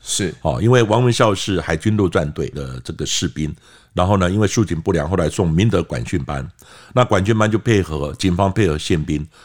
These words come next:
Speaker 2: 到那个地方去问王文孝。王文孝刚，刚开始当然不承认嘛。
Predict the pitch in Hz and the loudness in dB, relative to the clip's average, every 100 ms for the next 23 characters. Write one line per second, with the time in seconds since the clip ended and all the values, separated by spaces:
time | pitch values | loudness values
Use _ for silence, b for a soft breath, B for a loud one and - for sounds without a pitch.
0 | b b 98 92 85 - 78 76 67 - | b b 0 2 -2 -4 -8 -8 -10 -12
1 | - 87 76 69 62 60 64 58 - - | -4 -2 0 -2 -6 -10 -10 -10 -10 -12
2 | - _ b b b - 127 135 135 120 | -16 _ b b b 2 4 4 2 0
3 | 117 - 135 135 95 107 104 85 82 - | -4 -2 0 0 0 0 0 -2 -4 -8
4 | 71 73 50 | -6 -6 -8